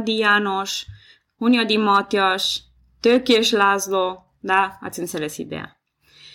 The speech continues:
Apoi, legat de sultanii pe nume Mehmet – Poate ați auzit variantele Mahomed,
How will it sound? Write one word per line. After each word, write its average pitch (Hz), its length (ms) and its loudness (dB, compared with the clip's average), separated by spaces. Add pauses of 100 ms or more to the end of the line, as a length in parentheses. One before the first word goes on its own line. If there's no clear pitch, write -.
(180)
Apoi, 233 420 2 (140)
legat 214 420 0
de 277 100 4
sultanii 226 480 2
pe 214 120 -4
nume 208 200 -4
Mehmet – 202 680 -2 (400)
Poate 285 280 2
ați 302 160 2
auzit 240 340 4
variantele 202 640 0
Mahomed, 165 960 -2